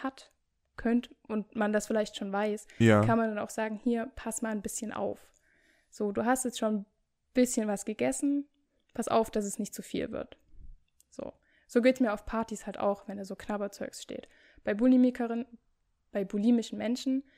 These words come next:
Speaker 1: gibt's halt immer irgendwie einen Stoff, der dich triggert. Entweder ist es halt so Fett oder Zucker. Bei mir war es Fett.
Speaker 2: Was ja bei normalen, Sch-, also in Anführungszeichen bei norm-, ne, bei einem normalen Konsumenten genau ja auch schon,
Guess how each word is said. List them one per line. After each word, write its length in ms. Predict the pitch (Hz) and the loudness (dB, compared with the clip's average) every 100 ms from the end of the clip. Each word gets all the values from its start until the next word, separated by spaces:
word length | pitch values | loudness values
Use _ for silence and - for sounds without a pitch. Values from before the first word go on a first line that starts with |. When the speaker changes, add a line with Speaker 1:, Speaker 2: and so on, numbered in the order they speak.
| _ _ | _ _
Speaker 1:
gibt's 180 | 233 - | 0 2
halt 140 | 208 | -2
immer 340 | - 247 233 - | 2 2 2 0
irgendwie 240 | 214 202 | -2 -2
einen 160 | 202 202 | -4 -6
Stoff, 480 | - - 262 - - _ | -6 -2 -2 -4 -16 _
der 120 | 220 220 | 0 0
dich 160 | - | -2
triggert. 460 | - 190 - 214 - _ _ - | -8 -6 -6 -8 -14 _ _ -4
Entweder 360 | 220 220 214 | 2 2 2
ist 120 | - 220 | -2 -6
es 140 | - | -4
halt 100 | 208 | -4
so 80 | 202 | -4
Fett 320 | - 233 - | -2 -2 -2
oder 220 | 214 202 | -6 -6
Zucker. 380 | - 262 - 339 _ _ _ _ _ _ _ _ _ _ | -4 -4 -4 -10 _ _ _ _ _ _ _ _ _ _
Bei 100 | 220 | 4
mir 200 | 226 233 | 6 6
war 100 | 208 | 4
es 140 | 202 - | -2 -2
Fett. 220 | 247 277 | -2 0
Speaker 2:
Was 140 | 220 | 2
ja 80 | 117 | 2
bei 100 | 113 | 4
normalen, 420 | 113 110 113 123 | 4 8 8 8
Sch-, 120 | 113 - | 4 0
also 180 | 107 | -2
in 120 | 92 - | -2 -2
Anführungszeichen 600 | 123 131 117 110 113 113 | 2 4 4 4 2 4
bei 160 | 110 107 | 4 6
norm-, 300 | 107 101 104 | 4 4 4
ne, 220 | 123 127 | 6 6
bei 120 | 110 | 4
einem 120 | 110 | 4
normalen 320 | 110 113 123 123 | 4 8 8 8
Konsumenten 680 | 123 113 113 113 120 110 101 | 6 8 6 6 2 0 2
genau 280 | 110 110 | 6 8
ja 80 | 110 | 8
auch 120 | 101 | 6
schon, 280 | - 110 104 | 2 0 0